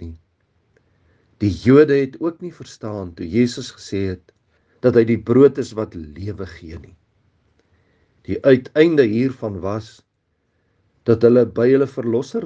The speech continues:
was, hom gesien het, hom gehoor het en aan hom kon raak.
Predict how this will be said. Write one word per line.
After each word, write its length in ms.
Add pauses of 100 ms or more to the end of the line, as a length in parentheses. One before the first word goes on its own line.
was, 400 (1160)
hom 280
gesien 540
het, 200 (840)
hom 240
gehoor 560
het 560
en 320
aan 220
hom 200
kon 220
raak. 480